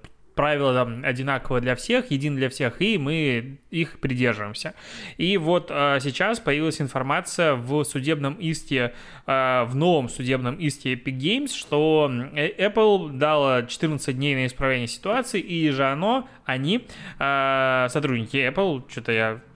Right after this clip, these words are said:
с, <laughs> а, этими, <laughs> р-, э, как они, полами, короче, путаю. Так вот, или иначе, двадцать восьмого августа Apple удалит учётные записи разработчиков,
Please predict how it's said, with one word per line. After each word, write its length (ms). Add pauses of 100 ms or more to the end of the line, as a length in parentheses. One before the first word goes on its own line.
с, 300 (560)
<laughs> 520
а, 260
этими, 340 (400)
<laughs> 380
р-, 200
э, 400 (400)
как 280
они, 180
полами, 580
короче, 400
путаю. 440 (840)
Так 160
вот, 200
или 160
иначе, 300
двадцать 240
восьмого 460
августа 360
Apple 420
удалит 460
учётные 460
записи 460
разработчиков, 840